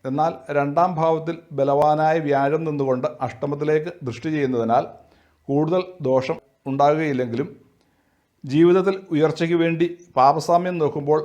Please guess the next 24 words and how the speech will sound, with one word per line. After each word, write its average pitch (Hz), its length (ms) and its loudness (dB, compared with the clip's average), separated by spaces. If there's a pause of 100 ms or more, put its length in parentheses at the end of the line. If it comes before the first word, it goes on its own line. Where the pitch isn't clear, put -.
(140)
നല്ലതുപോലെ 147 540 0 (200)
നോക്കി 131 280 -2
വേണം 139 220 0 (200)
വിവാഹം 127 360 2 (200)
നടത്തുവാൻ. 101 420 -6 (1200)
ഏഴ് 175 200 4 (100)
ഒമ്പത് 190 240 -2 (140)
രണ്ടായിരത്തി 165 500 2
ഇരുപത് 151 260 0
മുതൽ 147 180 0 (520)
ഏഴ് 160 260 2
ഒൻപത് 175 240 -4 (200)
രണ്ടായിരത്തി 156 480 0 (140)
മുപ്പത്തിയാറ് 156 540 0 (160)
വരെയുള്ള 160 320 4 (140)
വ്യാഴദശാ 151 540 4 (100)
സമയം 151 260 -2 (320)
ജോലി 160 280 0
കിട്ടുന്നതിനും 143 500 0 (560)
ജോലിയിൽ 165 420 4 (260)
അഭിവൃദ്ധി 160 420 -4
ഉണ്ടാകുന്നതിനും 139 560 2 (280)
ധനലാഭത്തിനും 147 680 0 (180)
വിവാഹത്തിനും 143 640 2